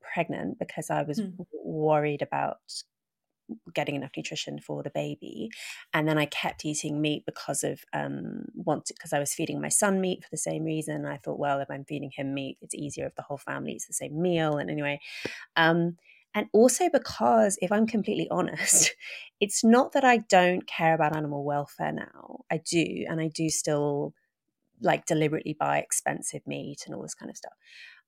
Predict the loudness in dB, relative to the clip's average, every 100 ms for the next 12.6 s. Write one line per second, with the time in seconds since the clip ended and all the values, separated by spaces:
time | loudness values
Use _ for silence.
0 | 4 6 6 4 2 0 -4 _ _ _
1 | _ _ _ _ 2 2 2 6 8 10
2 | 10 8 6 0 -2 4 8 8 6 0
3 | _ -4 0 4 6 8 6 4 0 0
4 | 2 4 2 0 2 4 2 2 0 2
5 | 0 2 0 -4 -8 _ _ _ 0 2
6 | 4 2 0 0 6 6 6 -2 -4 -4
7 | -2 0 0 -2 -2 -2 0 0 -2 -2
8 | -6 -6 -6 -2 0 0 0 -2 -2 -2
9 | -6 -8 -10 -2 0 2 0 0 0 -2
10 | -4 -6 -4 -6 -6 -6 -2 -2 -4 _
11 | _ _ _ -16 -14 -10 -4 -2 -2 -6
12 | -10 -10 -12 -14 -20